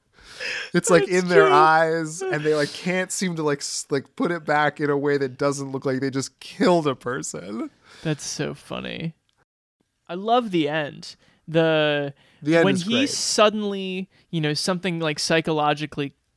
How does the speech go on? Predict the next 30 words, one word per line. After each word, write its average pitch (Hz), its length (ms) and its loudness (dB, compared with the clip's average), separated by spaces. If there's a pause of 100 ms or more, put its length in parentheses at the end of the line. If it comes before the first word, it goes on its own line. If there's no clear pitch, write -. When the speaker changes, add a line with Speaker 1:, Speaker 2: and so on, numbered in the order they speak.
Speaker 2:
clicks - 720 -4 (220)
in 151 200 -4
Jonathan 143 460 -2
of, 135 100 -4
like, 139 160 -4
"I've 160 260 2
teamed 160 320 -2
up 156 180 0
with 160 100 -14
this 147 180 -6
guy, 139 420 -2 (360)
and 151 340 0
even 180 380 0
though 147 600 0
I'm 151 240 -10
absolutely 180 640 -2
not 147 260 0
gonna 147 140 -2
get 139 140 -2
out 139 200 -4
of - 120 -14
this, - 500 -6 (340)
like, 151 160 0
I 156 140 6
need 165 420 2
to 135 380 -6
separate 160 520 -2
myself 143 480 -4
from 143 160 -12
him." 143 340 -6